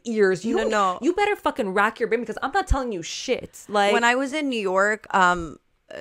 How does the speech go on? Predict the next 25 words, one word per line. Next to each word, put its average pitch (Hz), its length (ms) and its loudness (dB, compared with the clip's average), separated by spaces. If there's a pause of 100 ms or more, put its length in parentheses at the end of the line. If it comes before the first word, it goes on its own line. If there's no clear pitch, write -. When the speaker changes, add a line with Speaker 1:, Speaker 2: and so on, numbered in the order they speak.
(140)
Speaker 2:
the 180 180 -4
same 269 320 4
friend 170 440 -4
blacked 185 400 4
out, 156 400 2
Speaker 1:
<laughs> - 40 -4
Speaker 2:
and 220 140 2
then 214 140 -2
we 220 80 -2
woke 214 260 2
up 262 160 0
in, 247 80 -6
in 208 220 -4
the 202 80 0
morning 190 360 0
and 247 80 2
there 226 60 2
was, 208 100 0
like, 190 200 0
chips - 520 -4
everywhere. 262 520 6
It 226 180 2
was 226 160 4
a 196 100 2
riot 196 760 6